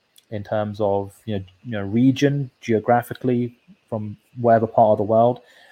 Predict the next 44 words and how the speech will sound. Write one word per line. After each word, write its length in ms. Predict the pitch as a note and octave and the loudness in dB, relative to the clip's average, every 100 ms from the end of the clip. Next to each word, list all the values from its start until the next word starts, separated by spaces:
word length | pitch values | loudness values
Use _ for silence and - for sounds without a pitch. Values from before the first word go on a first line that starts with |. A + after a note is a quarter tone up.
| _ | _
they 140 | C3 B2+ | 0 2
may 520 | C3 C3 B2+ A#2 A#2 | 4 4 4 0 -4
spend 420 | - - B2 A#2+ A#2 | -14 -2 0 0 -2
some 260 | A#2 G#2+ | -4 -6
time 500 | - A2+ A2 A#2 C3 | -4 0 2 2 0
with 180 | C3 C3 | -2 0
you 380 | C#3 D3 D3+ C#3 | 2 4 4 2
and, 180 | A2 G#2+ | 0 -4
and 180 | G#2 - | -8 -4
kind 100 | A2+ | -4
of, 140 | G2+ - _ - | -6 -12 _ -8
you 80 | |
know, 100 | G#2 - | -6 0
baby 300 | A2+ A2+ A2 | 2 2 0
you 260 | A2 G#2+ A#2 | 0 2 2
in 120 | B2+ | 2
a 60 | |
little 200 | C#3+ D3 | 2 2
bit. 380 | D3+ E3+ D#3 - _ _ _ _ - | 6 6 4 0 _ _ _ _ -6
Um, 560 | A2+ A2 A2 G#2+ G#2+ - | -2 0 0 -2 -6 2
but 160 | A#2 A#2 | 2 4
I 60 | |
just 180 | B2 - | 0 2
don't 240 | B2+ B2 | 2 4
know 180 | A#2 A#2 | 4 6
if, 220 | A2+ A2 - - _ _ _ _ | 4 2 -6 -20 _ _ _ _
you 100 | A2+ | -8
know, 280 | G#2+ G#2 G#2 - _ _ _ _ _ _ _ _ _ A2+ | -2 -2 -2 -6 _ _ _ _ _ _ _ _ _ -2
they're 140 | A#2+ | 0
gonna 220 | A2+ A2 A2 | 2 2 0
be 420 | A#2 G#2+ G#2 G#2 - | 0 -2 -2 -6 -4
that 380 | G#2 A#2 - | 2 4 2
patient 460 | - A2+ G#2 G#2+ F#2+ _ _ A#2 | -2 -2 -2 -6 -8 _ _ -6
with 200 | G#2 G2 | -4 -2
Molly 400 | G2+ G2 G2 F#2 | -2 -2 -4 -8
moving 300 | A2 G#2+ G2 | -8 -6 -6
forward. 500 | F#2+ A2 G2+ F#2+ F#2 - _ - - | -6 -2 -2 -2 -4 -8 _ -20 -20
She, 140 | - A2+ | -16 -12
she 160 | - B2+ | -8 2
says 200 | B2 C#3+ | 4 6
all 80 | |
the 80 | C#3 | 6
right 180 | C3 A2+ | 6 4
stuff. 480 | - B2+ A#2+ - | 4 6 6 2